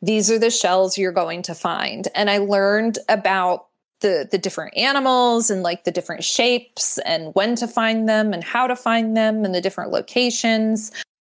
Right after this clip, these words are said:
Um, so there's something very sacred in the practice of acquiring knowledge. And so I think that, that we should always strive to have a little bit of knowledge about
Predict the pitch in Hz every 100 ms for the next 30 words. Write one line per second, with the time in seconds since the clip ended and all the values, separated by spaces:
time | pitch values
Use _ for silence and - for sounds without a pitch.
0 | _ 202 202 202 - _ _ - 214 -
1 | 254 269 - 302 311 359 330 262 202 214
2 | 208 202 202 202 _ _ _ _ _ _
3 | - - 226 220 208 202 190 180 _ _
4 | _ _ _ - 208 208 196 - 190 196
5 | _ _ - 226 202 202 208 190 190 190
6 | - 190 185 190 185 170 165 170 165 123
7 | - 196 - - 196 208 - 214 208 208
8 | 240 233 220 - - - 196 220 - 208
9 | - 214 233 220 - - 190 190 190 -
10 | - 180 180 170 _ _ _ - 233 214
11 | 214 247 247 220 202 185 180 175 175 -
12 | - _ _ _ - 196 196 180 202